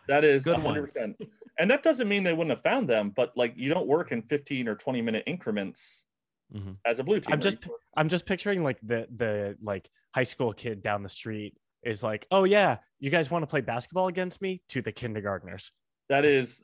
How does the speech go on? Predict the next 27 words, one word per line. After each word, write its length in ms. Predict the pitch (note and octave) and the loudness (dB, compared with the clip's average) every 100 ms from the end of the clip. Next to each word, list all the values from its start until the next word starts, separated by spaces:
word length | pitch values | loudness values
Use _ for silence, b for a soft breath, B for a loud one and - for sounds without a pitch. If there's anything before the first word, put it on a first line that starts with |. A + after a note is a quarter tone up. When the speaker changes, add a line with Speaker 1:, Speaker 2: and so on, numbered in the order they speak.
| - | -8
Speaker 1:
like, 180 | C3 - | -4 0
it, 220 | C#3+ C3+ | 2 2
it 80 | C#3+ | 0
is 140 | C#3 C#3+ | 0 -2
like 160 | C#3 | 0
those 160 | C#3 A#2+ | 0 0
videos 400 | C3+ C3 A#2+ A2+ | 0 0 0 -2
you 80 | A2 | -8
see 260 | - A#2 | -4 0
of 140 | A2+ G#2 | 0 0
the, 400 | A2 G#2+ G#2 G2 | -2 0 -2 -2
the, 260 | G#2+ G2+ F#2+ | 0 2 2
the 80 | G#2+ | -2
fourteen-year-old 800 | - C3 A2 C3 A2+ A2 G#2+ G2+ | -2 -2 -2 -4 -2 2 2 0
guy 340 | G#2+ G#2 G2+ | 0 2 2
in 180 | G2 G2 | 0 -2
the 80 | G2+ | -4
World 260 | G#2 G#2 G2 | 0 0 -2
Series 460 | - G#2 G2 G2 | -6 -4 -4 -6
for 120 | - | -6
Little 300 | G2 A2 G#2 | -2 0 0
League 300 | G2 G2 F#2 - | -2 -4 -6 -8
who's, 260 | G2+ F#2 | -8 -4
like, 220 | G#2 F#2+ | -4 -2
got 200 | F3+ D#3 | 4 4
Speaker 3:
Yeah. 40 | |
Speaker 1:
a 40 | F#2 | 2